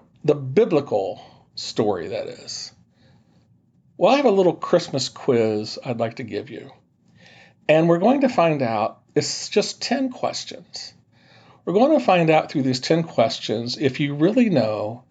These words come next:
the Christmas story, the story of Jesus' birth, as it is described in the Bible. Not as it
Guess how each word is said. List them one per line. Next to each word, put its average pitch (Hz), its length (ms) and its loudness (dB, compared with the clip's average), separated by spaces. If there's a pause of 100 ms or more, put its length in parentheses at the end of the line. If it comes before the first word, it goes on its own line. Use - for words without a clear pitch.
(580)
the 127 80 0
Christmas - 520 -2
story, 104 420 -2
the 123 100 0
story 202 460 2
of 135 100 -2
Jesus' 143 440 -2
birth, - 680 -6 (500)
as 196 260 2
it 214 100 2
is 220 180 0
described 123 800 -4 (220)
in 170 460 2
the 160 100 -8
Bible. 127 600 -6 (640)
Not 135 180 6
as 240 160 2
it 247 140 4